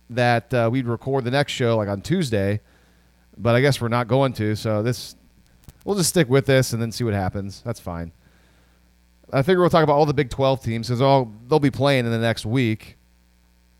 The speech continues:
Or at least we can talk about a few, but maybe we can save a couple of these for the next episode. And if we do it Christmas Eve, I guess during the day, I suppose. We could do, like, Sunday during the day. We could probably make the, well, it's, uh, no, I watch, I wanna watch football. I wanna watch the N F L, man.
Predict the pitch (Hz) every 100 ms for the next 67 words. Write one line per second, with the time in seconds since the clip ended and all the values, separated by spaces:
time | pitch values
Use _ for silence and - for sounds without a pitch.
0 | _ _ _ - 156 214 190 151 160 139
1 | 127 110 113 117 110 120 131 117 98 117
2 | 101 - 101 107 98 98 - 98 90 82
3 | 104 92 85 95 85 - 87 85 87 _
4 | _ _ _ _ _ _ - 113 156 170
5 | 160 170 254 175 202 208 - 175 - 175
6 | 139 147 160 143 139 113 135 120 90 98
7 | 123 110 107 101 95 95 98 120 - 104
8 | 101 101 90 - 104 98 90 98 87 78
9 | 90 90 87 - - - - 85 80 85
10 | - - - 196 190 - _ 180 214 185
11 | 196 196 208 - 190 240 247 - 233 -
12 | 87 71 _ - - - - _ _ _
13 | _ - - 214 - 202 165 120 202 156
14 | 101 107 147